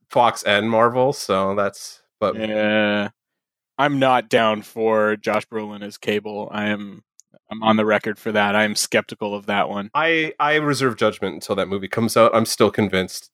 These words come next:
Speaker 1: that, uh, it's not gonna possibly be bad because I think Ryan Reynolds is still writing the movie. So I feel like it's
Speaker 2: Yeah.
Speaker 1: gonna be a two-hour long, like, we're making fun of Cable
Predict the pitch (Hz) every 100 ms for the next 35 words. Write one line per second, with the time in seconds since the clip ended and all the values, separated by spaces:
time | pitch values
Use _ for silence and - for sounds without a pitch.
0 | - 95 85 - - 95 85 69 58 -
1 | _ _ _ 110 - - 101 - - 87
2 | - 95 - 104 95 95 98 104 113 107
3 | - 92 85 95 85 _ _ _ _ 98
4 | 92 92 92 92 98 - 92 87 92 104
5 | 104 107 110 131 - 107 101 - _ _
6 | - 131 170 180 156 107 107 139 127 120
7 | - - 107 98 98 95 95 98 92 95
8 | - 98 95 90 90 - 92 87 - 92
9 | 98 104